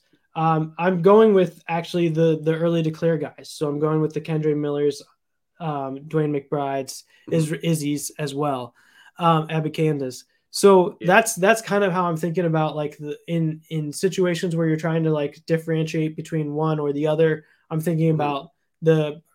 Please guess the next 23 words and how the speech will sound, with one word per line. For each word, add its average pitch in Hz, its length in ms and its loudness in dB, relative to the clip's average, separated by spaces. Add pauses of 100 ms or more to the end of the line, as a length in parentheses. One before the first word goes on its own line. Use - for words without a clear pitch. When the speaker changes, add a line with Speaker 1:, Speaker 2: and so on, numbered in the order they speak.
(120)
Speaker 1:
the 160 160 0
fact 170 260 0
that 151 100 -12
they're, 156 420 2 (340)
um, 147 400 -6
early 202 200 8
declares, 175 760 -2 (480)
um, 143 400 -6
and 175 160 2
then 175 400 2
the 160 180 4
next, 185 560 0
the 165 100 -2
next 160 380 -2
thing, 151 500 0
like, 139 260 -10
in 139 120 -4
the 135 80 -6
hints 139 220 -6
and 135 100 -10
tips 156 320 -4
would 139 160 -6
be 135 380 -6